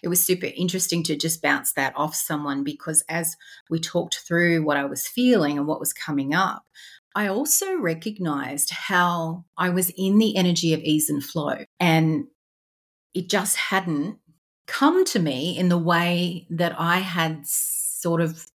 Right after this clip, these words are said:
uh, set the expectation, I guess,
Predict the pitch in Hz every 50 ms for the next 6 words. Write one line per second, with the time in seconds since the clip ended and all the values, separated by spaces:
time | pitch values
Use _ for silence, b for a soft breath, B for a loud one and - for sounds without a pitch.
0 | _ _ _ - - - _ _ _ - 131 135 B B B 135 B 156 B -
1 | - - - - 165 180 165 160 160 - - - 147 139 - - - - 165 180
2 | 208 - - 233 240 294 349 330 302 - - 180 185 185 - - - 330 330 -
3 | - - -